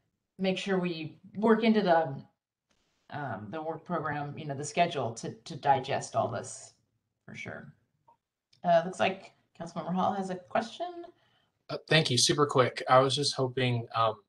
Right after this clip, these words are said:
Speaker 2: sometime before the next meeting, though, if, uh, the results of each group and the list from the initial polling could be sent out to everyone so we could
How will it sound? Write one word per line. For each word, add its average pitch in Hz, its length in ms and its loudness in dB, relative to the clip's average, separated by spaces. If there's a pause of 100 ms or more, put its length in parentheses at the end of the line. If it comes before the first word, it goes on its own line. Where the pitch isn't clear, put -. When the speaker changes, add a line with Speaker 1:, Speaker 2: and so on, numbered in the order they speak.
(140)
Speaker 2:
sometime 120 560 -2
before 113 480 0
the 120 120 -2
next 123 320 -2
meeting, 117 540 -4
though, 120 420 0
if, 110 200 -6 (200)
uh, 98 200 -4 (1160)
the 104 320 -2 (120)
results 120 500 2
of 123 140 -4
each 107 220 -4
group 113 440 -4
and 101 340 -4 (240)
the 104 380 -2 (260)
list 117 560 2
from 110 200 -2
the 104 120 -2
initial 101 460 -4
polling 104 460 -6
could 120 160 -12
be - 80 -6
sent - 340 -2
out 98 200 -2 (200)
to - 140 -8
everyone 143 380 2
so 131 180 0
we 117 100 0
could 113 300 -2